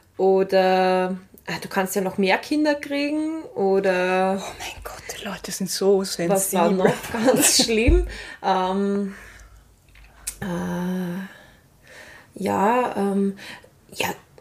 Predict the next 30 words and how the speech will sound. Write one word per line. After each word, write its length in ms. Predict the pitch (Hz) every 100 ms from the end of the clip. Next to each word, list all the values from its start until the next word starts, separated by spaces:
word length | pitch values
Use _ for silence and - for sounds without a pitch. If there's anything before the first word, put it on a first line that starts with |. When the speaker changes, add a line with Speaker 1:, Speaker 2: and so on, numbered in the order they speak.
| -
Speaker 1:
„Du 80 | 214
musst 220 | 220 208
einfach 300 | 131 170 202
dich 220 | - -
ablenken 480 | - - 202 196 196
und 100 | 214
wieder 200 | 196 196
arbeiten 720 | 180 226 277 277 269 294 285
gehen.“ 600 | 233 214 220 233 240 247 247 - - - - -
Das 180 | 208 208
sind 160 | 262 262
so 120 | 240
Dinge, 380 | 240 247 285 254 247 240 - _ _ _ _ - -
äh, 260 | 214 214 214 -
die, 380 | 220 214 214 220
äh, 560 | 220 214 208 202 196 202 -
hab 160 | 180
ich 200 | 214 -
alle 260 | 175 175 190
erstmal 380 | 175 175 - -
aufgenommen, 960 | 302 - 294 269 247 240 240 233 233 233
aufgeschrieben 960 | 240 262 - 240 - 226 226 226 220
und 240 | 202 214 208
jetzt 240 | 208 208
erst 200 | 202 220
Speaker 2:
Mhm. 60 | 196
Speaker 1:
zwei, 220 | 196 247
drei 220 | 294 226
Jahre 300 | 214 214 220
später, 760 | - - 214 247 - 233 233